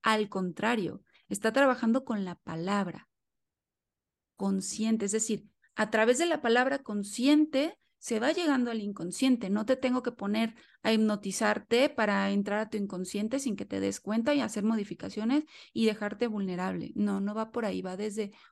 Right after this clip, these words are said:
un proceso en el que el paciente está consciente y poco a poco vamos a ir llegando a la información inconsciente. Es mucho más pros-, eh, profundo de lo que estoy diciendo, pero quiero darle una idea a nuestros escuchas que a lo mejor no tengan tanta claridad sobre la diferen-, sobre lo que es el psicoanálisis clásico.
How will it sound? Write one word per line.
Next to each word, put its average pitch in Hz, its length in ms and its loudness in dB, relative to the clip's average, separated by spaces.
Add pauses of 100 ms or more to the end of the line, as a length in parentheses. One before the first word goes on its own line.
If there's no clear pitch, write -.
un 220 140 0
proceso 226 360 -4
en 254 80 2
el 226 100 -2
que 208 60 -6
el 185 80 -4
paciente 190 320 -6
está 220 220 -6
consciente 202 460 -4
y 226 100 -4
poco 226 240 -4
a 247 100 -4
poco 220 240 -2
vamos 226 320 0
a 208 40 -4
ir 202 140 -2
llegando 190 360 -6
a - 20 -6
la 190 60 -6
información 175 520 -6
inconsciente. - 600 -4 (1040)
Es 294 140 0
mucho 285 240 4
más 233 140 0
pros-, 226 340 -6
eh, 196 220 -4
profundo 214 400 -4
de 214 80 -4
lo 196 140 -4
que 196 80 -10
estoy 202 220 -6
diciendo, 214 520 -2 (220)
pero 226 220 -4
quiero 240 280 2
darle 233 300 0
una 233 160 -2
idea 214 540 -4
a 196 100 -4
nuestros 190 340 -8
escuchas 208 600 -8 (300)
que 214 80 0
a - 20 6
lo 208 80 4
mejor 208 240 0
no 226 160 0
tengan 208 380 -4
tanta 208 240 -4
claridad 190 420 -4
sobre 190 240 -6
la 175 140 -8
diferen-, 170 440 -8
sobre 208 220 -2
lo 208 140 -2
que 233 80 -2
es 254 100 -2
el 269 80 -2
psicoanálisis 214 720 -4
clásico. 226 560 -6